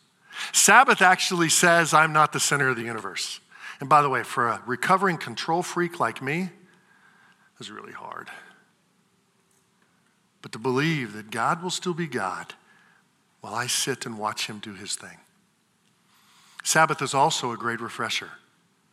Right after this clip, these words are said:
Obviously, the scriptures tell us that. Sabbath is the gift to enjoy grace, not to earn it.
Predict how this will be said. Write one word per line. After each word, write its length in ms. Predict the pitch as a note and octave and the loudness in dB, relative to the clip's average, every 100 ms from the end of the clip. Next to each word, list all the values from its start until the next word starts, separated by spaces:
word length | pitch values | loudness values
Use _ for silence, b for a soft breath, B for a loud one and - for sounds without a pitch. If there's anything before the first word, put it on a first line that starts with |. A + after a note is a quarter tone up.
| - | 0
Obviously, 580 | C#3 C3+ A2+ G#2 - G2+ | 2 2 -2 -8 -8 -8
the 120 | F#2+ | -10
scriptures 480 | - A#2+ - G#2+ - | -8 -8 -8 -10 -8
tell 220 | G#2+ G2 | -6 -6
us 160 | F#2 - | -6 -6
that. 260 | - - _ _ _ _ B B B B B B B B B B B B _ _ - | -8 -14 _ _ _ _ B B B B B B B B B B B B _ _ 0
Sabbath 480 | - D3+ F3 F3 | 4 6 6 2
is 120 | F#3 D#3+ | -2 -2
the 80 | |
gift 340 | C#3+ A#2+ A2 - | -2 -4 -4 -6
to 120 | C3+ | -6
enjoy 400 | A#2+ A2 A#2+ C#3+ | -6 -4 -2 -2
grace, 440 | A#2+ G#2 F2+ - - | -2 -6 -6 -10 -10
not 240 | A#2+ B2 - | -6 -6 -6
to 100 | - | -8
earn 180 | A2+ G2+ | -8 -10
it. 220 | F2+ | -8